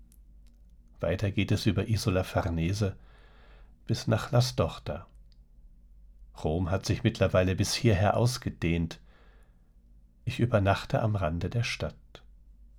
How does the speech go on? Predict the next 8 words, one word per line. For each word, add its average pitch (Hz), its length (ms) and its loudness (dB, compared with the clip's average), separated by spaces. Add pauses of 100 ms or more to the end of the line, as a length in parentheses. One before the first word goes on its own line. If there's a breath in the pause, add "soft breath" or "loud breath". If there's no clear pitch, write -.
(180)
Morgen 85 440 -4 (840)
steht - 260 -8
die 127 60 0
letzte 98 380 -4
Etappe 98 480 -6
an. 78 220 -10 (3750)
Ein 90 180 -2
Impuls. - 880 -6